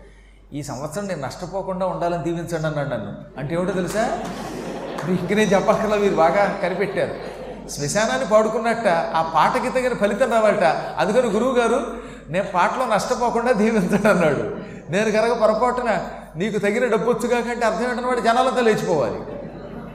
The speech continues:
వెళ్ళిపోయిన వాడల్లా కాటి సుంకం కట్టాలి కదండి, అక్కడ సుంకం కట్టాలండోయ్. ఎవడైనా అక్కడ డబ్బు కట్టవలసిందే. ఆ డబ్బుకి కొంత భాగం వాడికి ఉంటుంది అందులో పాటలో,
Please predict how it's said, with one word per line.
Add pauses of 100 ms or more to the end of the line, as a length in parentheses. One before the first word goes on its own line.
(240)
వెళ్ళిపోయిన
వాడల్లా
కాటి
సుంకం
కట్టాలి
కదండి,
అక్కడ
సుంకం
కట్టాలండోయ్. (320)
ఎవడైనా
అక్కడ
డబ్బు
కట్టవలసిందే. (680)
ఆ
డబ్బుకి (520)
కొంత
భాగం
వాడికి
ఉంటుంది
అందులో
పాటలో,